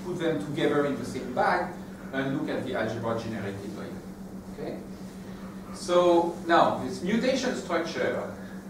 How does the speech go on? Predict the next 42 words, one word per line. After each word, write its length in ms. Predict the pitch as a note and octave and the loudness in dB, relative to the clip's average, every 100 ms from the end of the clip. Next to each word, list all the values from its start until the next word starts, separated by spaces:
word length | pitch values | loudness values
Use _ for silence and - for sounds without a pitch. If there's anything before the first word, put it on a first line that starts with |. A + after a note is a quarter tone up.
| - - - | -12 -12 -10
of 180 | - | -8
course 200 | - F3 | 2 2
there 120 | - - | 4 2
are 200 | - - | 2 6
rules 280 | E3 - | 6 6
I 80 | - | 4
have 220 | - G2 A2 | 0 -2 -6
to 120 | G2 | -6
explain, 420 | G2 - G#3+ G#3 | -6 -4 -2 0
I'm 160 | - A2+ | 0 0
not 160 | - | 0
going 200 | A#2+ - | 0 -2
to 80 | - | -4
explain 380 | F#2 - A2 A2 | -8 -6 -6 -2
them, 240 | - - | 0 0
but 120 | - - | 4 12
<coughs> 800 | - - - - - - - - | 12 12 10 2 -2 -6 -10 4
Fomin 300 | G3 G3 E3+ | 4 4 0
and 100 | - | 0
Zelewinski 640 | C3 - - - - - | 0 -2 -4 -8 -8 -4
came 260 | G3+ G3 G3 | -2 0 0
with 400 | - - - - | -2 -2 -8 -8
this 240 | A2+ - | -8 -8
minimal 520 | C#3 F3+ E3 C#3 - | -6 -2 0 0 0
set 240 | - - - | -2 -4 -2
of 200 | - - | -4 -4
rules 320 | C4 - - - - | 0 0 0 -6 -8
that 200 | - F#3+ | 2 4
guarantee 520 | G3 F3+ E3 D3+ - - | 8 8 8 4 -2 -6
this 200 | - - | -4 0
Laurent 300 | - F2 - | 2 2 0
property, 380 | - - - - - - - | 0 -2 -4 -8 -12 -14 -6
which 220 | C3 - | -4 -4
means 220 | F#3 F3 | -2 0
that 220 | D3 C#3 - - G3 | 2 2 0 -8 0
any, 500 | G#3 G#3+ F#3+ F3+ E3+ | 2 2 2 0 2
at 260 | G3 - | 0 0
any 240 | G#3 A#3 A3 | 0 2 2
vertex 540 | F3+ F#3 F#3 F3+ - | 4 4 4 0 0
in 80 | - | 0
my 160 | C3 B2+ | 2 2
tree, 460 | - - E3+ E3+ | -2 -6 -2 -2